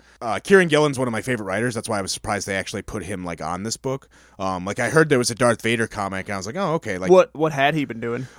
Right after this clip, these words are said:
Speaker 1: Uh, he does a lot of really, really good comics. He's did, he's done, like, the,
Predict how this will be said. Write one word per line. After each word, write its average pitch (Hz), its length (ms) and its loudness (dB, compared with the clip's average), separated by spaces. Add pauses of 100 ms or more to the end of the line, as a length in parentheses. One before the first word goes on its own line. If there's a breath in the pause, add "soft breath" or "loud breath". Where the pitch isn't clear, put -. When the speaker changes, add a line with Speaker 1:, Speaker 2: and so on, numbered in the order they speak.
Speaker 1:
Uh, 165 200 12
he 202 180 2
does 254 180 8
a 170 60 2
lot 139 180 6
of 135 80 2
really, 151 160 4
really 151 340 -2
good 147 160 0
comics. 151 300 0
He's 135 140 -6
did, 131 160 2
he's 131 320 -4
done, 131 220 0
like, 123 200 -2
the, 101 500 0